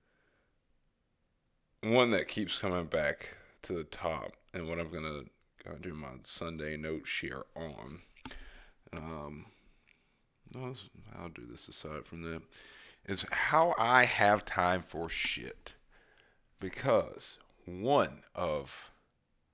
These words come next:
the most used and heard by me, it's not used by me, excuse me, but it's, it's heard by me from other people when I ask 'em for help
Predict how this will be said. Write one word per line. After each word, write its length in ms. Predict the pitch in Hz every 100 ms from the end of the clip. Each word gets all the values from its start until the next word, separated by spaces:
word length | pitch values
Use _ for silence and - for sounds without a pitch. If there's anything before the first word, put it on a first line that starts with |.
| _ _ _ _ _ _ _ _ _ _ _ _ _ _ _ _ _ _ _ _ _ _ _ _ - -
the 480 | 101 87 78 71 73 - - _ _ _ _ _ _ _ _ -
most 720 | 92 90 87 - - - - _ _ _ _ -
used 600 | 120 170 160 160 - -
and 160 | 117 117
heard 320 | 110 98 -
by 160 | 104
me, 260 | 101 80 73 - _ -
it's 140 | - 131
not 200 | 120 87
used 240 | 101 90
by 120 | - - -
me, 100 | - - - - - _ - - _ - -
excuse 300 | - 104 -
me, 80 | - - - - - - _ _ -
but 120 | 110
it's, 180 | 92 - -
it's 140 | 95
heard 260 | - 107 107
by 80 | -
me 280 | - - _ _ _ _ _
from 200 | - 98
other 200 | 95 95
people 360 | 85 98 90 80
when 140 | 87
I 60 | 82
ask 380 | 80 85 - -
'em 160 | 80 - -
for 160 | 78
help 400 | - 71 - -